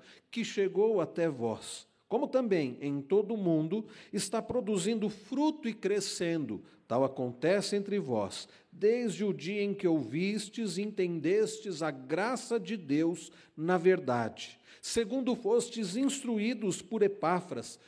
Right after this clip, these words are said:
nosso amado conservo, e quanto a vós outros, fiel ministro de Cristo, o qual também vos relatou do vosso amor no Espírito."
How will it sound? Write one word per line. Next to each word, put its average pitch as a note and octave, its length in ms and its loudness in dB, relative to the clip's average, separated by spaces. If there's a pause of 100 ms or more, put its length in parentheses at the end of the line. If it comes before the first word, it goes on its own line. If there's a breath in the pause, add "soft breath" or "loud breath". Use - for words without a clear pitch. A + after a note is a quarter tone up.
(140 soft breath)
nosso C3+ 340 -2
amado F#3+ 680 0
conservo, C3 880 -2 (220 loud breath)
e G#3 80 -2
quanto C4 560 0
a G3+ 40 6
vós F3+ 400 2
outros, F3+ 600 2 (160 loud breath)
fiel D#3+ 400 0
ministro D#3+ 720 2
de C3 180 -4
Cristo, - 600 0 (320 loud breath)
o C3 80 -2
qual C#3+ 240 0
também D3+ 400 2
vos G#3 280 -2
relatou F#3 800 0 (220 loud breath)
do A#2 120 -4
vosso C#3 480 -2
amor A2+ 480 -2 (400)
no C#3+ 140 -2
Espírito." - 680 -8